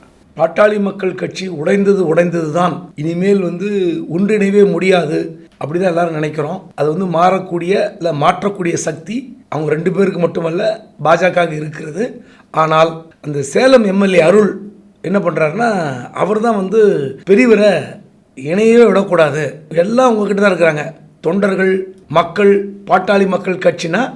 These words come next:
அது நீங்க தான். அவர் அன்புமணி கிட்ட இருக்கிறது நிர்வாகிகள் மட்டும்தான்,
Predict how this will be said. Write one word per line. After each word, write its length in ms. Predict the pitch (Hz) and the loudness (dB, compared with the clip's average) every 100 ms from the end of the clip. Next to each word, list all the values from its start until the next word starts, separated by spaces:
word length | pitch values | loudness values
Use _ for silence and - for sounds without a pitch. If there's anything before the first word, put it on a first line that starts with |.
| - | -14
அது 200 | - 190 | -6 -4
நீங்க 260 | 170 185 175 | -2 0 0
தான். 340 | 160 160 - - - | 0 0 -6 -18 -6
அவர் 280 | 151 156 | 0 2
அன்புமணி 320 | 226 247 220 202 | 4 4 2 0
கிட்ட 180 | 196 | -2
இருக்கிறது 340 | 180 185 196 233 | -2 -2 -4 -4
நிர்வாகிகள் 560 | 180 196 220 208 196 | -2 2 4 4 2
மட்டும்தான், 720 | 170 156 175 165 160 160 - | 0 -4 -4 0 0 0 -4